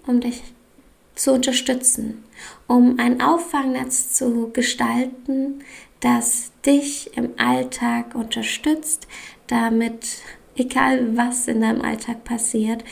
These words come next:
du gestärkt bist und du nach dir sorgen kannst. Ich verlinke dir auch hierzu alle Informationen unter dieser Podcast-Folge.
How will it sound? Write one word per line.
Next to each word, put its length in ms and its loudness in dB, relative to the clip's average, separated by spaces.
du 220 2
gestärkt 600 -2
bist 320 -4
und 220 -2
du 40 0
nach 220 0
dir 180 -4
sorgen 520 -4
kannst. 580 -10
Ich 180 0
verlinke 360 6
dir 160 2
auch 120 -6
hierzu 420 2
alle 260 2
Informationen 880 -2
unter 300 -2
dieser 260 0
Podcast-Folge. 960 -4